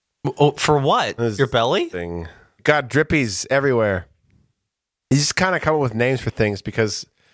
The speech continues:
Speaker 1: Everybody, Kyle got drippies everywhere.
Speaker 2: I got drippies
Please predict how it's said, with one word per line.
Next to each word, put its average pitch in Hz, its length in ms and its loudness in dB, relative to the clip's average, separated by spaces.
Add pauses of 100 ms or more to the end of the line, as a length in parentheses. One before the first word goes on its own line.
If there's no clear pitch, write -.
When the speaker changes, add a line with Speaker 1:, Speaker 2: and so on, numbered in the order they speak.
(600)
Speaker 1:
Everybody, 113 600 2 (480)
Kyle 139 360 2
got 139 200 -2
drippies 107 520 -2
everywhere. 82 500 -6
Speaker 2:
I 117 60 4
got 120 200 2
drippies 110 380 0